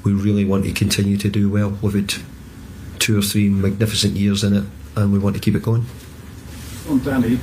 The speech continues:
Speaker 2: obviously, big part you played at the weekend. Does he have a big role to play this season?
Speaker 1: I think we've always planned for Danny to have a, a big role to play. I think Danny, though, has probably c-,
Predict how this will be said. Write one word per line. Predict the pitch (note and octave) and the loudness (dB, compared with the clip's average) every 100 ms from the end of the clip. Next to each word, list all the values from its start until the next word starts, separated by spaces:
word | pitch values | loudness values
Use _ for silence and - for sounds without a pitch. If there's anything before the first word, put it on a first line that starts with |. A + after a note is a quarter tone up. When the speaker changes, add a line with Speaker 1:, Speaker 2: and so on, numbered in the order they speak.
| - | -2
Speaker 2:
obviously, | A#2 - B2+ A#2 - - - - - | -6 -4 -4 -4 -6 -10 -10 -10 -6
big | B2 A#2+ - | -4 -2 -2
part | G#2+ G#2 | -2 -2
you | - | -2
played | A#2+ A2 A2 - - - - - - - - A2 | 0 2 0 -2 -8 -8 -10 -10 -10 -10 -10 -8
at | |
the | G#2+ | -2
weekend. | B2 A#2+ - A#2 B2 - - - - - - | 2 2 2 2 2 0 -10 -10 -10 -10 -10
Does | - | -6
he | D#3 | -2
have | E3 | 0
a | E3 | 0
big | D#3 | 2
role | D#3 D3 | 2 0
to | - | -2
play | D#3 D#3 | -4 -2
this | D#3 | -4
season? | - E3 E3+ E3+ - - - - - - - - - - - - | -6 -6 -6 -8 -10 -14 -18 -18 -20 -18 -16 -16 -16 -18 -16 -10
Speaker 1:
I | B2 | -6
think | D#3+ | -4
we've | G#2+ G#2 | -4 -2
always | G#2 C3 C#3+ - | -2 0 -2 -2
planned | - - B2+ A#2+ G#2+ | -6 -2 2 2 2
for | - G2+ | 0 2
Danny | G#2 G#2 G2+ | 4 4 2
to | - | 2
have | G2+ | 2
a, | G2+ G2+ - F2+ | 2 0 0 -2
a | |
big | G#2 G2+ - - | 0 -2 -4 -2
role | G2+ G2+ | 2 2
to | - G#2 | 0 0
play. | G#2 G2+ G2+ - - - - - - - - | 2 0 0 -8 -18 -20 -20 -20 -18 -6 0
I | G#2 | 2
think | A2+ E2+ | 2 2
Danny, | A2 A2+ G#2+ | 2 2 4
though, | G2+ G2+ | 4 2
has | F#2+ | 0
probably | - G#2 G2+ G2 F2 | 0 2 4 2 0
c-, | - | -2